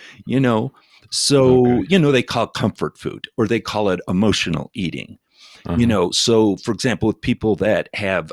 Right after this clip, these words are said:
Speaker 1: a sweet tooth, you know, sugar is a drug.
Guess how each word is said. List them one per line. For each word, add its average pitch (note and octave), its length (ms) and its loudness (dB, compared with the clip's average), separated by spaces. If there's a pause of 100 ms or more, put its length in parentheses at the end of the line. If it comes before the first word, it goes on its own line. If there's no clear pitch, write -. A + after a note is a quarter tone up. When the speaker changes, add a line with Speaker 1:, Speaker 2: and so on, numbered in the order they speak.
Speaker 1:
a G#2 100 -6
sweet B2 460 -2
tooth, - 560 -8 (320)
you B2+ 140 2
know, G#2 260 0
sugar A#2 800 2 (640)
is C3 340 2 (100)
a F3 120 4
drug. G#3 640 -2